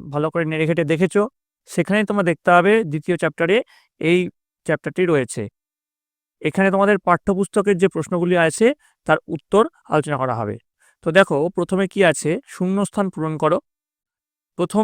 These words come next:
যে প্রশ্ন রয়েছে দেখো, প্রথম প্রশ্ন রয়েছে, বঙ্গ নামের প্রথম উল্লেখ পাওয়া যায় ঐতরেয় আরণ্যক নাকি আইন ই আকবরী নাকি অর্থশাস্ত্রতে?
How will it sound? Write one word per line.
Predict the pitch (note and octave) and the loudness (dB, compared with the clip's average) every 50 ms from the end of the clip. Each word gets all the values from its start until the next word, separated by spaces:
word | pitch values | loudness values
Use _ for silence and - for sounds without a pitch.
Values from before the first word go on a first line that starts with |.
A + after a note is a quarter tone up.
| A3 G#3 | 0 2
যে | G3 G#3+ | 2 0
প্রশ্ন | G3 - F#3+ E3+ - - F#3+ F#3+ F#3+ F#3+ F#3 - - _ - | 0 0 -2 -6 -4 -4 -2 0 0 0 -2 -4 -10 _ -6
রয়েছে | E3+ C#3+ E3 F3+ F#3+ - - F#3 | -2 0 2 2 2 2 2 0
দেখো, | C#3+ C3+ - - D3 F3+ - _ _ _ _ _ _ _ _ _ _ - | 0 0 -2 -4 -6 -6 -8 _ _ _ _ _ _ _ _ _ _ -6
প্রথম | D#3+ D#3 - G3 F#3+ F3+ | -4 -2 0 0 0 0
প্রশ্ন | - F3+ - G3+ G3 | -2 -2 -2 0 2
রয়েছে, | G3 G3 G3 F3+ - G#3+ G#3+ F#3 D3 | 2 2 2 2 2 0 0 0 0
বঙ্গ | C3 D3+ D#3+ E3+ F3+ F#3 F#3 G3 G#3 G#3 | -2 -2 -2 -2 0 0 0 2 2 2
নামের | F#3+ E3+ D#3+ E3 F3 F3+ G3 G3+ G3 - _ _ _ _ _ _ _ _ | 2 2 0 0 0 0 -2 -2 -4 -6 _ _ _ _ _ _ _ _
প্রথম | - E3 - - G#3 G#3 G3 | -4 -4 -2 0 0 0 0
উল্লেখ | E3+ E3 E3+ E3+ F3 - _ | 0 -2 0 0 -2 -2 _
পাওয়া | - D#3 D3 D3+ D3+ | -2 0 0 0 0
যায় | C3 C3 B2+ C#3 G#3 D#4+ - _ _ _ _ _ _ _ _ _ _ _ _ _ _ _ _ _ _ _ _ _ _ _ _ _ _ _ _ _ _ - | 0 0 0 0 -2 -4 -8 _ _ _ _ _ _ _ _ _ _ _ _ _ _ _ _ _ _ _ _ _ _ _ _ _ _ _ _ _ _ -6
ঐতরেয় | - E3+ F#3 G3 F3+ - - G#3+ G#3 G#3 G#3 G#3 G#3 G#3 A3 A#3+ - _ _ _ - - | -2 -2 0 -2 0 2 4 4 6 6 6 6 6 6 4 2 -2 _ _ _ -8 -2
আরণ্যক | - C#3 D3 E3 F3 F#3 F#3+ G3+ G#3 G#3+ - - - - _ _ - | 0 2 2 2 2 0 0 0 -2 -2 -4 -8 -14 -20 _ _ -8
নাকি | C#3 C#3 C#3+ - - D#3 D#3 - - - - | -6 -6 -4 -4 -4 -4 -4 -4 -6 -2 0
আইন | D3 D3+ F3 F#3+ G3+ G#3 G3+ - | 2 4 4 4 2 0 -2 -4
ই | F#3+ G3 G3 - - | -6 -8 -8 -6 -2
আকবরী | - D3 C#3+ C3+ C#3 D3+ F3+ F#3+ G3 G#3 G#3+ A3+ - _ _ _ - | -2 -2 -2 -2 -2 0 0 2 2 0 -2 -4 -8 _ _ _ -8
নাকি | - D3+ D3 - F3+ | -6 -6 -4 -4 -2
অর্থশাস্ত্রতে? | - D3 C#3+ - - D#3 C#3 D3 C3 - - B2+ A#2+ B2 | -2 -2 -2 -2 -4 -4 -4 -4 -4 -6 -8 -10 -8 -8